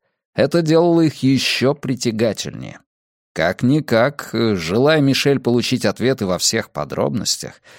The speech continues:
даже если сами вопросы не звучали, у него всегда была Майя, слишком человечная Майя, которая и заводила его в дебри лимбической системы.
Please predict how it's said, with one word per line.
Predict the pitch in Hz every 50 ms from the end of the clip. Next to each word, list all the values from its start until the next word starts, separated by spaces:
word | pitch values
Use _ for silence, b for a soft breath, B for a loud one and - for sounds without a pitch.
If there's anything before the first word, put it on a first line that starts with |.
| B B B
даже | B 196 226 208 190 190
если | 180 - - 180
сами | 160 - - 180 175 160 135 117 101
вопросы | 90 98 95 - - 127 131 120 - 95
не | 90 87 82
звучали, | 82 85 82 82 80 - - - - 90 - 90 76 - - _ _ _ _ _ _ _ _ -
у | -
него | 156 190 214 226 214 175
всегда | - - - 165 160 143 127 120 127 143 156 165
была | 156 147 143 139 131 117 120 127 127
Майя, | 120 113 110 120 139 131 110 95 80 67 55 - - - _ _ _ _ _ _ - -
слишком | - - 180 202 196 143 - - - 98 80
человечная | - - - 104 95 92 92 113 151 165 143 - - 147 139 131 127
Майя, | 113 107 107 110 107 107 101 98 95 90
которая | - - 101 101 - 135 156 180 180 165 156
и | 151
заводила | 147 139 160 165 156 139 123 101 104 117 131 139
его | 135 131 123 123 120
в | 107 98
дебри | 90 101 104 107 107 113 113
лимбической | 110 110 107 104 98 90 90 80 - - - - - 95
системы. | 92 - - 117 101 - - - 151 - - - -